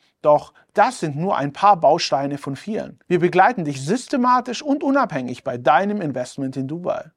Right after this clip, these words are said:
Dabei sind wir als unabhängiger Berater wie ein Anwalt an deiner Seite und vertreten nur deine Interessen. Wir kämpfen für dich und dein Investment und sind nur dir gegenüber verpflichtet. Und dazu gehört es auch, dass wir ungerechtfertigte Gebühren abwehren,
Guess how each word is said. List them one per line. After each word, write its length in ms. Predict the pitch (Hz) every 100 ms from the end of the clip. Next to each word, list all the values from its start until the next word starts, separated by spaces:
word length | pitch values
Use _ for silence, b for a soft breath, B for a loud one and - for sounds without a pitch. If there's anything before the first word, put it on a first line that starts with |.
| -
Dabei 460 | 139 143 165 226 B B
sind 240 | - 196 190
wir 100 | 180
als 120 | 170
unabhängiger 640 | 269 277 - 226 226 208
Berater 480 | 170 156 165 180 165
wie 140 | 240
ein 140 | 254 233
Anwalt 540 | - 202 220 220 233 -
an 120 | 156
deiner 300 | 147 175 156
Seite 480 | 131 123 180 226 226 b b -
und 100 | 180
vertreten 400 | 196 - 208 214
nur 160 | 214
deine 420 | 185 208 247 262
Interessen. 680 | 269 233 233 277 - 147 131 _ -
Wir 120 | 139
kämpfen 560 | 143 - 202 254 - 180
für 160 | - 127
dich 440 | 147 254 277 - b b -
und 260 | 220 269
dein 220 | 240 220 226
Investment 520 | 180 165 - 135 131
und 120 | 170
sind 180 | 185 208
nur 160 | 226
dir 300 | 220 226 302
gegenüber 440 | 254 240 220 202 202
verpflichtet. 680 | 196 185 262 277 - - _ B B B -
Und 160 | 156
dazu 260 | 202 208 185
gehört 240 | 165 139
es 160 | 135 -
auch, 400 | 131 190 285 - b b
dass 220 | 170 156
wir 100 | 170
ungerechtfertigte 840 | 196 220 214 180 - 156 156 143 143
Gebühren 480 | 131 120 143 127 -
abwehren, 580 | 160 180 185 196 214